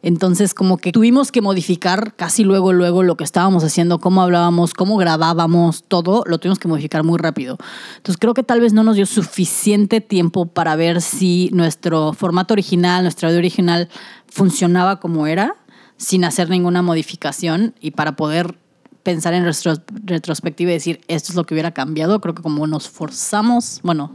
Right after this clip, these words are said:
nos forzó el mundo a cambiar, se me hace difícil pensar qué, qué podríamos haber cambiado desde un principio.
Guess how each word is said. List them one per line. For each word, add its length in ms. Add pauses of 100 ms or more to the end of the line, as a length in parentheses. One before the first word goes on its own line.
nos 200
forzó 240
el 80
mundo 400 (500)
a 140
cambiar, 680 (760)
se 180
me 80
hace 140
difícil 300
pensar 320 (240)
qué, 460 (440)
qué 160
podríamos 680
haber 240
cambiado 400
desde 220
un 80
principio. 520